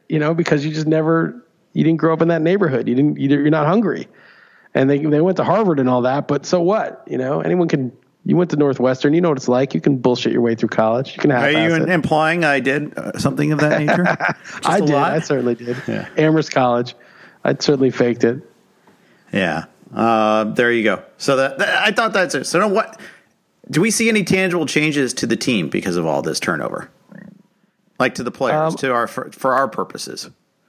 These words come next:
Speaker 1: No, I mean, wh-, what, what can they do? You think they're gonna make a trade? They, they, they're not gonna make a, a go for it trade, the Browns. I mean,
Speaker 2: No.
Speaker 1: who are they gonna trade away? They're not gonna trade Mayfield. They could trade Tyrod Taylor. I don't know who really wants him, but they could trade him.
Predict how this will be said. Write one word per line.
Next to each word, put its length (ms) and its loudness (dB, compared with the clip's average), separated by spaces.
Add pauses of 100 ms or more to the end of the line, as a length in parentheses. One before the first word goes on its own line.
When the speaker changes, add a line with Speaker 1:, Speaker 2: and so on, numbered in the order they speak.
Speaker 1:
No, 640 0
I 40 0
mean, 220 2
wh-, 220 0
what, 220 0
what 120 0
can 120 2
they 80 4
do? 220 2
You 100 0
think 160 2
they're 80 2
gonna 120 4
make 120 2
a 60 0
trade? 360 2
They, 100 -2
they, 180 -2
they're 120 2
not 80 0
gonna 140 2
make 120 0
a, 120 2
a 140 0
go 260 2
for 240 0
it 80 -4
trade, 500 -2
the 60 0
Browns. 540 0
I 40 -2
mean, 200 4
Speaker 2:
No. 20 0
Speaker 1:
who 140 2
are 40 0
they 100 2
gonna 140 2
trade 260 0
away? 440 0 (240)
They're 80 0
not 100 2
gonna 140 0
trade 240 2
Mayfield. 560 0 (260)
They 60 -4
could 140 -2
trade 260 2
Tyrod 400 0
Taylor. 520 0 (720)
I 40 0
don't 100 4
know 100 2
who 160 2
really 180 2
wants 320 2
him, 200 0
but 280 -2 (140)
they 100 -4
could 120 -4
trade 260 2
him. 220 0